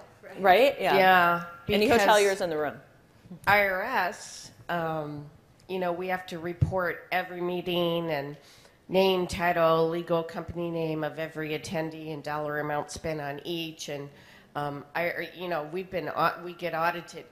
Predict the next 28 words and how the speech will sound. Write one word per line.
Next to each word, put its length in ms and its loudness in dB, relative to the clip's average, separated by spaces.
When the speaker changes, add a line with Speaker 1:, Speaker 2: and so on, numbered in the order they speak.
Speaker 2:
every 360 0
year, 260 -2
and 100 -4
I've 200 -6
had 240 -10
to 200 -4
provide 420 -4
attendee 460 -8
list 240 -10
from 120 -12
two 160 -16
thousand 360 -8
twelve, 760 0
and, 200 -8
um, 380 -2
and 140 0
it's 160 -8
crazy. 460 -2
And 120 -6
hotel 460 0
bills 440 -4
do 160 -8
not 460 -6
help. 520 -6
It's 180 -6
like 160 -4
Speaker 1:
Mm-hmm. 80 -10
Speaker 2:
banquet. 480 -4